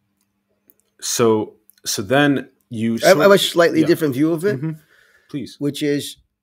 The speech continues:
Speaker 2: uh, I would say to see more clearly, but I don't know if I ever get to true nature or what is.
Speaker 1: Yeah.
Speaker 2: I think that's a bit assumptive and arrogant.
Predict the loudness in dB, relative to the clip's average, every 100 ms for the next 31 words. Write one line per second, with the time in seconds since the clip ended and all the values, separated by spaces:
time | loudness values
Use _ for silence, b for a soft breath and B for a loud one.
0 | -6 -2 -2 -2 -8 _ -2 0 0 -2
1 | -4 -6 _ -16 -10 -8 -4 -2 0 2
2 | 0 -2 -4 0 0 -2 -10 _ _ _
3 | _ _ _ _ _ 2 4 4 2 0
4 | 0 0 -2 -2 -2 -2 -4 -8 -10 -4
5 | -4 -4 -6 -10 -16 -20 _ _ _ _
6 | _ _ -12 -10 -10 -12 -18 -20 _ _
7 | _ _ _ _ _ _ _ _ _ _
8 | _ _ _ _ _ _ _ _ -20 -14
9 | -14 -10 -12 -10 -16 -14 -14 -14 -12 -10
10 | -10 -12 -12 -12 -12 -12 -16 -20 -20